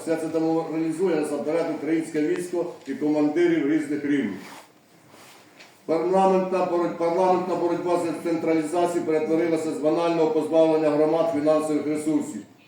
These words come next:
в тому числі в вигляді П Д Ф О, до відкриття кримінальних проваджень, обшуків та штрафів для призначених винними посадових осіб місцевого самоврядування.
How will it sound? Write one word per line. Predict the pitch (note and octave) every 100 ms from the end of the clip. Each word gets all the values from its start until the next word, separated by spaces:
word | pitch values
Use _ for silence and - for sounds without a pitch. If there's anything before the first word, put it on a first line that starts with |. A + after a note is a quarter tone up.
| -
в | -
тому | E3+ D3+
числі | D#3+ - E3 E3
в | D3+
вигляді | E3 D3+ D3+ A#2 A2+ D3 D3+
П | D#3 C#3+
Д | C#3
Ф | C3+ C#3+ D#3
О, | F3 F3+ - - -
до | D#3
відкриття | F3 F3+ D#3+ F#3 F3+
кримінальних | F3 E3+ F3 F3 E3+ -
проваджень, | E3 E3 E3+ D3+ D3+ C#3 C3+
обшуків | D3+ F3 F3 F3 F3 D#3
та | E3+
штрафів | D#3 D#3+ F3+ F3+ F3 C#3
для | D3+
призначених | D3 C#3+ D3+ E3 E3 D#3+ D3+ C#3+
винними | E3 D3+ C3+ A#2+ G#2 - - -
посадових | C#3+ C#3+ E3 F3 D#3+ D#3
осіб | C#3 F#3 E3+ D3+
місцевого | - D3 D3+ D3
самоврядування. | C#3+ C#3 C3+ C3+ B2+ A#2